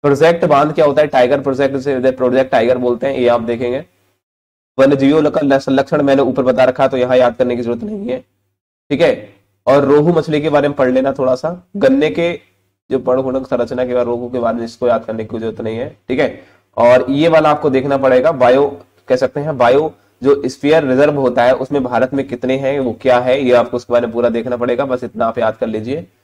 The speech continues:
ठीक है। और साइनो, देखिए, ये है rhinoceros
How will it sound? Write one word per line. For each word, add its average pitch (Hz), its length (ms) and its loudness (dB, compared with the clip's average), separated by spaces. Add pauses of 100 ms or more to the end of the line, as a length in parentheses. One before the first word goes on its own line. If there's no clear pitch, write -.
(140)
ठीक 131 100 -2
है। 123 300 -2 (200)
और 113 180 -2
साइनो, 127 460 -2 (300)
देखिए, 113 460 -6 (140)
ये 127 140 2
है 147 160 2
rhinoceros 135 720 0